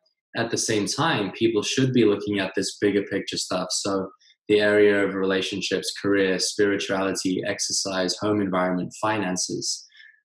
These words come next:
Um, these are all, like, substantial causes of, of stress. Um, cool. Um,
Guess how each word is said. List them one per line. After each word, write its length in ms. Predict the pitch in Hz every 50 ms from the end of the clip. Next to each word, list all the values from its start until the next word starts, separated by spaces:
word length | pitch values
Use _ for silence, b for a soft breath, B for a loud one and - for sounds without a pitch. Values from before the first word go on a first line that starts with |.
| _ _
Um, 320 | 101 101 104 101 101 98 98
these 200 | 104 110 104 101
are 120 | 107 104
all, 100 | 101 101
like, 160 | 98 95 92
substantial 540 | - - 87 - - - 98 98 - - 95
causes 420 | - - 101 98 92 92 92 90 92
of, 160 | 92 90 85 -
of 160 | 57 - - -
stress. 600 | - - 135 - 78 - - - - - - _ _ _ _ _ _ _ _ _ _ _ - - - - -
Um, 540 | 110 104 104 104 101 101 104 101 98 101 - B B B B B B B B B _ _ _ _ _ _ _ _ _ _ _ _ _ -
cool. 440 | - 190 208 185 143 110 - B B B B B 123 127 -
Um, 600 | 139 139 143 143 143 143 139 143 143 139 135 -